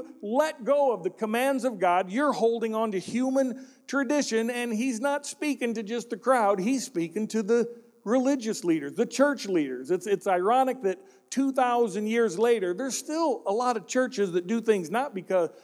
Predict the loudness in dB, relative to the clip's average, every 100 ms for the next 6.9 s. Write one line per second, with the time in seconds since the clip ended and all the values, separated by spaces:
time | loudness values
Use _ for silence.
0 | -4 0 0 0 -6 0 2 2 0 0
1 | 0 2 2 2 0 -8 -18 -14 -10 -6
2 | -6 -8 -12 -20 _ _ _ _ _ _
3 | _ _ _ _ _ _ _ _ _ -6
4 | -4 0 2 2 0 0 4 4 2 -2
5 | -2 0 0 -2 -4 0 0 -2 -6 -4
6 | -4 -2 -2 0 -2 2 4 4